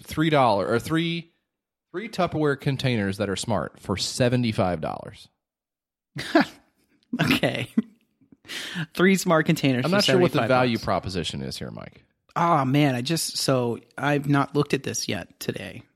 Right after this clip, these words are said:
Speaker 2: and I just heard your description of it and then glanced at the amount of money that they raised.
Speaker 1: Uh-huh.
Speaker 2: Kind of dumbfounded by this.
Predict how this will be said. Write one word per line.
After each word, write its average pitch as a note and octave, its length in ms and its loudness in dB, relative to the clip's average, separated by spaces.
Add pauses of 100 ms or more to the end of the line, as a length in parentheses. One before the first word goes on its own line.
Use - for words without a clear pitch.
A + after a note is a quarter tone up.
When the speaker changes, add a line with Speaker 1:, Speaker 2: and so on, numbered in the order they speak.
(140)
Speaker 2:
and A2+ 200 -4
I G#2 160 -6
just - 420 -8 (560)
heard C#3 240 4
your C3+ 140 4
description C#3 500 0
of D#3+ 120 2
it D3 100 0
and C3 120 6
then A#2+ 260 4 (180)
glanced C3 540 2
at A2+ 240 -4
the A2+ 280 -4
amount A#2+ 300 2
of A#2 100 -4
money A#2+ 220 2
that C#3+ 160 0
they D3+ 140 0
raised. D#3 420 0
Speaker 1:
Uh-huh. G2 420 -2 (260)
Speaker 2:
Kind E3+ 220 0
of C#3+ 140 2
dumbfounded C#3+ 560 2
by - 160 -4
this. - 400 -10